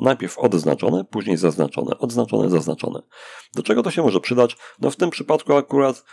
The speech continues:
do niewielu rzeczy, ale można wykorzystać tego typu tryby zaznaczania po to, żeby wymodelować bardzo ciekawe kształty. Na przykład wyobraźcie sobie, że mam tutaj wstawiony grid.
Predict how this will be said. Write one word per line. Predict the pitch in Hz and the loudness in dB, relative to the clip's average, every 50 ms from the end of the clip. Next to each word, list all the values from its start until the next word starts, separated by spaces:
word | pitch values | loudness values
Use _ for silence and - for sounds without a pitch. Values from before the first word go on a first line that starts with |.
| - _ _ _ | -20 _ _ _
do | - 123 127 | 0 0 2
niewielu | 139 139 135 156 156 143 120 95 | 2 2 2 4 4 4 4 4
rzeczy, | 78 82 71 - - - | 4 2 2 2 0 0
ale | - - 78 76 - - | 0 2 2 2 0 0
można | - 85 113 120 143 123 | 0 0 2 2 2 0
wykorzystać | 101 98 - 123 135 131 - 104 - | 0 0 -2 -2 -2 0 -2 -4 -2
tego | - 92 87 87 | -2 -4 -4 -4
typu | - - - - - 92 | -4 -4 -6 -4 -4 -6
tryby | - _ - - 143 - - 80 | -4 _ 0 0 2 4 4 4
zaznaczania | 78 87 80 82 80 69 - - 76 87 104 101 | 4 2 2 2 2 0 0 -2 -2 -2 -2 -2
po | - - - | -4 -6 -4
to, | - 120 | -4 -4
żeby | 107 113 117 107 | -4 -2 -2 -2
wymodelować | 87 92 92 85 78 78 71 73 78 87 87 - | 0 2 2 2 4 4 2 2 2 0 -2 -4
bardzo | - 82 80 - 160 147 | -4 -4 -4 -2 -4 -6
ciekawe | - - - - - - - | -6 -6 -4 -4 -2 -2 -4
kształty. | - - - 190 131 - - - - - - - - - - _ | -6 -4 -2 0 0 0 -2 -6 -14 -20 -20 -20 -20 -20 -20 _
Na | - - 190 | -4 -4 -4
przykład | 190 - - - - - - - - - _ _ - - - - | -4 -2 -6 -8 -4 -2 -2 -2 -2 -4 _ _ -20 -20 -10 -4
wyobraźcie | 78 78 73 110 110 - - - | -2 0 0 0 -4 -4 -8 -8
sobie, | - - - - - | -8 -6 -4 -4 -4
że | - 87 | -4 -4
mam | 78 85 92 95 90 | 0 0 0 -2 -2
tutaj | - - - 98 82 80 80 | -10 -4 -2 0 0 0 -2
wstawiony | - - - 85 73 85 95 87 82 73 - | -4 -6 -10 -6 0 2 2 2 2 0 -2
grid. | - 82 78 85 80 82 | -4 -2 2 2 2 2